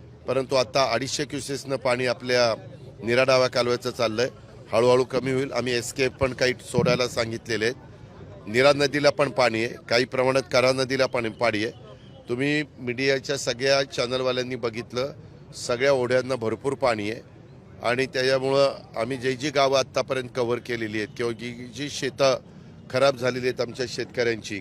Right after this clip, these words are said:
काही ठिकाणी कांदा देखील, कन्हेरीमध्ये तुम्ही बघितलं असेल, एका माझ्या शेतकऱ्यांनी कांदा काढलेला आहे, तो पण भिजला आहे. अशा सगळ्याचे पंचनामे करण्याच्याबद्दल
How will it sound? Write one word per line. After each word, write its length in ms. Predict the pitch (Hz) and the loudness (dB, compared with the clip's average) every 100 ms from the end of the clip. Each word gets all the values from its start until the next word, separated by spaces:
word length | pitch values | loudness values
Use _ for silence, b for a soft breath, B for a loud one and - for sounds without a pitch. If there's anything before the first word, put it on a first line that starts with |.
| - | -6
काही 120 | 120 | -6
ठिकाणी 340 | 123 123 127 123 | -6 -4 -4 -2
कांदा 400 | 127 117 117 131 | -2 0 0 0
देखील, 420 | 127 101 135 107 B B B B - | -2 -4 -4 -4 B B B B -4
कन्हेरीमध्ये 540 | 117 117 123 120 120 120 | -2 0 0 -2 -2 -4
तुम्ही 220 | 123 120 | -4 -4
बघितलं 460 | 113 117 120 120 | -4 -6 -4 -4
असेल, 220 | 113 123 113 | -4 -4 -6
एका 200 | 110 117 | -4 -4
माझ्या 240 | 117 113 | -2 -6
शेतकऱ्यांनी 480 | - 113 - 117 117 | -8 -10 -6 -4 -4
कांदा 360 | 110 113 107 113 | -2 -2 0 -4
काढलेला 480 | 110 107 107 110 110 | -2 -4 -4 0 0
आहे, 100 | 107 | -2
तो 220 | 113 110 | -6 -6
पण 220 | 120 113 | -6 -6
भिजला 300 | 101 92 107 | -8 -4 -2
आहे. 80 | 90 B B B B B B - | -2 B B B B B B -6
अशा 320 | 113 151 147 | -4 0 0
सगळ्याचे 680 | 139 - 123 135 135 - 147 | 0 -6 -2 0 -2 -4 -8
पंचनामे 800 | - 123 113 131 127 123 131 131 | -4 -6 -4 -6 -4 -4 -6 -6
करण्याच्याबद्दल 1400 | 131 110 110 120 117 - 131 135 110 104 123 117 120 | -4 -4 -2 -6 -6 -2 -2 -2 -4 -6 -4 -4 -4